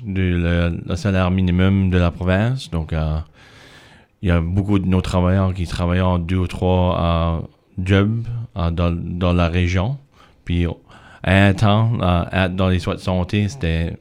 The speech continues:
c'était très populaire, puis tu pouvais faire ta carrière, mais maintenant, ça ressemble pas ça. Donc, on demande au gouvernement de retourner à la table, puis nous offrir un offre que, que tout le monde peut, peut gagner.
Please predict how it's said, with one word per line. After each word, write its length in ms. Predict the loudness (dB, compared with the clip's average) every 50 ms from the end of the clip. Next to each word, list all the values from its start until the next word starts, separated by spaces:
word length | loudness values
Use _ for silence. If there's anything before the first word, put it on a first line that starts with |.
| _ _
c'était 200 | -14 -6 -6 -6
très 440 | -4 -2 0 0 2 2 0 -2 -4 -8 -20 -20 -20 -20 -20 _ _ _
populaire, 640 | -2 2 4 6 6 6 6 6 4 4 2 0 -2
puis 180 | -2 -2 -4 -4
tu 100 | -4 -6
pouvais 200 | -2 -2 -2 0
faire 260 | 0 2 2 2 0
ta 80 | 0
carrière, 640 | -2 -2 -2 0 2 2 2 2 2 0 0 0 -2
mais 180 | -2 0 0
maintenant, 320 | 0 0 0 0 -2 -2 -2
ça 140 | -4 -6 -8
ressemble 260 | -6 -6 -6 -4 -4
pas 140 | -4 -6 -4
ça. 180 | -4 -6 -6
Donc, 240 | -4 -6 -6 -6 -6
on 60 | -4
demande 360 | -2 0 2 2 2 2 2
au 60 | 0 0
gouvernement 500 | 0 2 2 4 4 4 4 4 2 2
de 280 | 2 2 0 0 0
retourner 420 | 0 -2 -2 -2 0 0 0 2 2
à 120 | 2 2
la 80 | 0 0
table, 420 | -2 -2 0 0 0 -2 -4 -4
puis 220 | -6 -6 -6 -6 -8 -12 -20 -20 -20 -20 -20 -20 -20 _ _
nous 120 | -4 -2
offrir 440 | -2 -2 -2 -2 0 0 0 0 0
un 180 | 0 0 0 0
offre 240 | 0 -2 -4 -6
que, 240 | -6 -4 -4 -2 -2 -4 -6 -8 -10 -6
que 100 | -6 -6
tout 140 | 0 0 0
le 140 | 0 2 0
monde 420 | 0 0 0 0 -2 -2 -4 -4
peut, 260 | -6 -6 -4 -4 -4 -6 -8 -12 _ _ _ _
peut 100 | -2 0
gagner. 420 | 2 4 4 4 4 2 0 -2